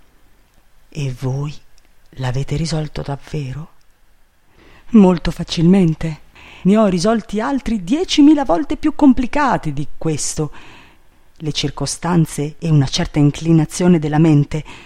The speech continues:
mi hanno sempre spinto a interessarmi a questo genere d'enigmi, ed è veramente da porre in dubbio che l'intelligenza umana possa creare un enigma di questa specie che poi l'ingegno umano,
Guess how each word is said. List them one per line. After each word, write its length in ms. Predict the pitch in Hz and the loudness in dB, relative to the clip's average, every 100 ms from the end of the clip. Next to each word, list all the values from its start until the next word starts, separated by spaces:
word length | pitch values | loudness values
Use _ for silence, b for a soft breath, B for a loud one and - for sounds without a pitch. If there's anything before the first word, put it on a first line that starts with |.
| B B | B B
mi 140 | 254 | 8
hanno 260 | 214 160 175 | 8 6 4
sempre 380 | - 330 - 311 | 2 -2 -2 -6
spinto 400 | - 180 165 240 | -2 0 0 0
a 20 | |
interessarmi 680 | 214 196 233 - 147 151 156 | -2 -2 -4 -2 0 2 0
a 40 | |
questo 240 | 170 - | -4 -6
genere 480 | 160 170 170 165 156 | -4 0 2 2 0
d'enigmi, 500 | 147 156 156 170 170 - B B B B | 2 4 4 4 2 0 B B B B
ed 220 | 208 185 | -6 -4
è 180 | 196 196 | -2 0
veramente 560 | 185 180 208 247 233 | 2 4 6 6 4
da 140 | 214 208 | -2 -4
porre 380 | - 214 208 208 | -4 -4 -2 2
in 120 | 196 | 2
dubbio 380 | 156 139 143 151 | 0 -8 -8 -6
che 120 | 156 | -2
l'intelligenza 840 | 160 160 160 160 156 175 185 - | 2 2 0 -4 -2 2 2 2
umana 380 | 151 165 185 165 | 0 2 2 2
possa 400 | - 190 - 165 | 0 -4 -4 -8
creare 640 | - 165 147 135 135 131 - | -8 -6 -6 -6 -8 -6 2
un 160 | 170 | 4
enigma 580 | 165 170 139 - 143 135 | 6 4 2 0 -2 -2
di 100 | 143 | -6
questa 300 | 180 175 175 | -8 -8 -8
specie 480 | - - 294 - 349 B B | -8 -8 -8 -8 -8 B B
che 140 | - - | -12 -4
poi 260 | 202 156 | 0 2
l'ingegno 640 | 165 180 180 269 277 240 | 6 6 8 8 8 8
umano, 500 | 233 254 311 359 349 | 6 6 6 4 2